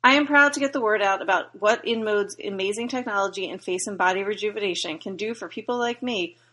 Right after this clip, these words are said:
who notice the inevitable effects of natural aging," says Abdul. "While maintaining a healthy lifestyle of fitness and skincare routines, I still wanted more definition and tighter, firmer skin at my jawline and arms,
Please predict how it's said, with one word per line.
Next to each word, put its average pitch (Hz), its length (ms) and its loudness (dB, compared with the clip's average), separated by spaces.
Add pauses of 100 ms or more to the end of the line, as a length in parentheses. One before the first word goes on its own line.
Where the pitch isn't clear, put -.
(140)
who 269 100 2
notice 277 340 6
the - 160 -8
inevitable 254 560 0
effects 220 360 -2
of 185 120 -10
natural 175 440 -4
aging," 151 380 -8
says 165 200 -8
Abdul. 160 460 -8 (680)
"While 262 160 8
maintaining 277 480 2
a 285 60 2
healthy 240 340 0
lifestyle 208 600 2
of - 220 -6
fitness 240 380 -2
and 214 160 -8
skincare 208 500 -4
routines, 170 540 -6
I 220 140 -2
still 247 280 0
wanted 214 320 0
more 196 240 -4
definition 190 680 -6 (360)
and 240 160 -2
tighter, 302 400 2
firmer 226 340 -2
skin 175 280 -2
at 180 80 -6
my 196 140 -4
jawline 165 580 -2
and 190 160 -4
arms, - 420 -4